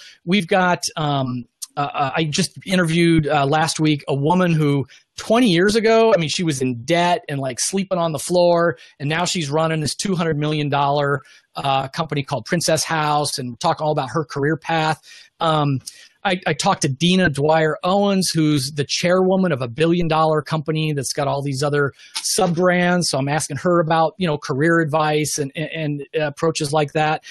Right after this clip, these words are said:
Um, many very, uh, accomplished women, uh, uh, Lil-, Lila Jana, who's got, uh, Somasource, so very successful nonprofit.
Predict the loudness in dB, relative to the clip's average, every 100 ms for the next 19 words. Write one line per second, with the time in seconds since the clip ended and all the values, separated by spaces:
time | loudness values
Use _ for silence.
0 | -20 -20 _ 0 2 2 2 0 0 2
1 | 4 4 4 2 2 2 2 0 -2 -4
2 | -6 -4 -2 -2 -6 -6 -2 -2 0 0
3 | 0 -4 -10 -20 _ _ -2 0 2 0
4 | 0 -2 -4 -6 -4 -4 -6 -10 -16 -4
5 | 0 2 0 0 2 4 2 0 0 0
6 | 2 2 2 2 2 0 -4 -6 -8 -10
7 | -6 -6 -2 0 0 0 2 2 2 0
8 | -2 0 2 2 0 -4 -4 -4 -4 -6
9 | -6 -8 -4 0 0 0 -2